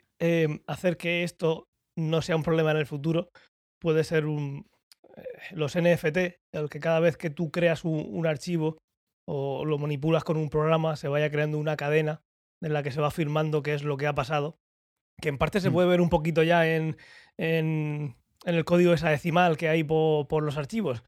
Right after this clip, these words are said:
Speaker 1: pero que haya como un trazo de, eh, esto se grabó aquí, con este dispositivo lo grabó alguien, bueno, ese
Speaker 2: Mm.
Speaker 1: alguien, pues bueno, ya cuestiones de privacidad y demás, pero bueno, entendéis por dónde voy, ¿no?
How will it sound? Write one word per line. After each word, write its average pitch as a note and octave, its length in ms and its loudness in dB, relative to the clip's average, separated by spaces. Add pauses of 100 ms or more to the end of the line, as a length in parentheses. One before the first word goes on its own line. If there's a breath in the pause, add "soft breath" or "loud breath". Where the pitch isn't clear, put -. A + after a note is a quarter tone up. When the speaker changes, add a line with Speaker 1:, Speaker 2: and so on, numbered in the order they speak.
(300 soft breath)
Speaker 1:
pero E3 220 2
que E3 80 2
haya F#3 180 6
como F3+ 320 2
un F3+ 300 0
trazo F3+ 340 0
de, D#3+ 380 2
eh, F3+ 340 -8
esto F3 220 -4
se F#3 100 2
grabó F3+ 220 6
aquí, G3+ 380 -2 (460)
con D#3+ 200 -2
este F3 180 0
dispositivo F3 580 2
lo D#3 220 2
grabó D3 340 4
alguien, F3 340 2
bueno, C3 280 -10
ese C3 160 -8
Speaker 2:
Mm. B2+ 60 -6
Speaker 1:
alguien, C3+ 320 -4
pues C3 160 -8
bueno, C3 220 -6
ya C3 220 -8 (280)
cuestiones D3+ 320 -4
de D3+ 80 0
privacidad D#3 380 0
y - 20 2
demás, C3+ 320 -2
pero B2+ 180 -6
bueno, C#3 180 0
entendéis D3 280 0
por F3 100 0
dónde D#3 180 0
voy, B2+ 200 -2
¿no? F#3+ 160 -2